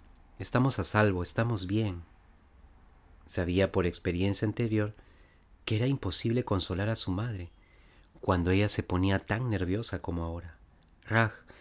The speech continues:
te estoy enviando un boleto para que vuelvas a casa inmediatamente", colgó. Salomón encontró a Shane desplomado en el vestuario.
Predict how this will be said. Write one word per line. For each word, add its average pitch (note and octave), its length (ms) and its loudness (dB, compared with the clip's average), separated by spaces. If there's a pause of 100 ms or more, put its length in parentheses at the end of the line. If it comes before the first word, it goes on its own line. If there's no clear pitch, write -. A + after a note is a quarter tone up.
(280)
te - 80 0
estoy B2 360 2
enviando A2+ 360 4
un A#2+ 120 4
boleto G#2+ 460 2
para F2 240 0
que F2+ 120 0
vuelvas B2+ 460 4
a F2+ 120 0
casa G#2+ 500 -2
inmediatamente", G#2+ 1040 4 (540)
colgó. E2+ 460 -4 (3750)
Salomón G2 600 2 (500)
encontró F#2+ 540 0
a G2+ 60 4
Shane F#2+ 480 0 (200)
desplomado G2 560 2
en F#2+ 100 2
el F2 80 0
vestuario. F2 520 -4